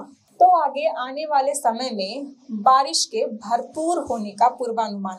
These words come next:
लगाया जाता है और अगर इस पानी का स्तर सामान्य से कम हो जाए, तो अकाल या सूखा पड़ने की संभावना जताई जाती है।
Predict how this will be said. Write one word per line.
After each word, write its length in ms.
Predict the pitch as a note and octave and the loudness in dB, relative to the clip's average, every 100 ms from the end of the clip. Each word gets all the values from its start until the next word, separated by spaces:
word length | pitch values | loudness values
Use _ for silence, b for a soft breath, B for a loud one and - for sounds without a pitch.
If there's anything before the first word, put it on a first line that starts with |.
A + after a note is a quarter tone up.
| F3+ | -6
लगाया 280 | F#3+ A#3 C#4+ | 4 6 6
जाता 320 | C#4+ C4+ D4 | 4 2 0
है 300 | C#4 D4 D#4+ b b b - | 0 -4 -6 b b b 4
और 120 | C#4 | 6
अगर 260 | D#4+ F4 F4+ | 6 4 2
इस 200 | F4 - | -2 -2
पानी 240 | C4+ C4+ | -2 0
का 280 | D4 D4 C#4+ | -2 2 2
स्तर 500 | C#4 - B3 G3 G3 | 2 2 2 2 -2
सामान्य 580 | - C4 B3+ C4+ D4 D4+ | -4 -2 0 0 0 -2
से 440 | - A#3+ A3 - _ _ _ _ | -2 -2 -2 -6 _ _ _ _
कम 160 | D#4+ E4 | 4 4
हो 400 | F#4 E4+ D4 A#3+ | 0 0 2 2
जाए, 560 | G3+ G3+ F#3+ B3 - b b b - | 0 -4 -2 -4 -6 b b b 2
तो 120 | C4 B3+ | 4 4
अकाल 680 | - - A#3+ A#3+ B3+ C4+ C#4 | -2 -2 -2 2 2 2 0
या 260 | C4 B3 C#4 | 0 -2 -2
सूखा 680 | - - C#4+ D#4 - - D#4+ | -6 -8 -8 -8 0 4 4
पड़ने 420 | D4+ B3 A#3 A#3 | 4 0 0 -10
की 120 | B3 | -8
संभावना 600 | - G#3+ G3 F#3+ F3+ G#3 | -6 -6 -2 -2 0 -2
जताई 540 | G3 G3 F#3 G#3 C#4 - A#3 | -2 0 0 0 -6 -12 2
जाती 420 | A#3 A#3 - G3 | 4 4 2 -12
है। 260 | G3 F3+ | -12 -14